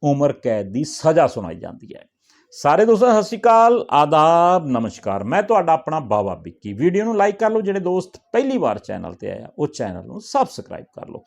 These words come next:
ਇਹ ਸੱਚੀ ਘਟਨਾ ਪੰਜਾਬ ਦਾ ਜ਼ਿਲ੍ਹਾ ਲੁਧਿਆਣਾ, ਉਸ ਦੀ ਤਹਿਸੀਲ ਖੰਨਾ ਤੇ ਖੰਨਾ ਦੇ ਅਧੀਨ ਪੈਂਦਾ ਪਿੰਡ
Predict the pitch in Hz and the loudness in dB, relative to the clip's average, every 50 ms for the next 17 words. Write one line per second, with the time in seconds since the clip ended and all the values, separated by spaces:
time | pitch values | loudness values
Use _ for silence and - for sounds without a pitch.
0 | _ _ _ - _ _ - 240 277 262 - 240 233 - 269 269 240 262 214 180 | _ _ _ -20 _ _ 0 0 0 2 0 -4 -4 -4 -8 -4 0 0 0 0
1 | 190 196 196 202 202 - _ - 165 160 156 143 151 147 151 165 180 185 175 196 | -2 -2 -2 -2 -4 -4 _ -2 -2 -2 0 0 2 2 4 2 2 0 0 0
2 | 196 185 127 110 131 139 160 175 175 165 165 180 165 175 143 104 90 80 - - | 0 0 -2 -4 -4 -2 0 -2 0 0 -2 0 0 -2 -2 -4 -6 -10 -14 -18
3 | - _ _ _ _ _ _ _ 180 202 233 254 254 - 262 262 262 - - _ | -20 _ _ _ _ _ _ _ 4 6 6 6 4 2 -2 -2 -2 -2 0 _
4 | 170 123 - - - - 147 160 165 139 120 - - - _ _ _ - 185 190 | 0 0 0 -2 -6 -2 -2 0 0 0 -2 -4 -8 -14 _ _ _ -2 -2 0
5 | 190 170 123 87 - - _ _ _ _ _ _ _ _ _ _ _ _ 131 123 | 0 -2 -4 -8 -10 -14 _ _ _ _ _ _ _ _ _ _ _ _ -6 -6
6 | - - 139 143 156 190 214 220 202 208 196 170 165 156 131 110 - 113 110 101 | -4 -4 -4 -2 0 0 2 4 4 4 2 2 0 -4 -6 -6 -6 -8 -8 -6
7 | 98 104 95 95 - 110 113 127 127 135 | -6 -6 -6 -6 -6 -6 -6 -6 -8 -10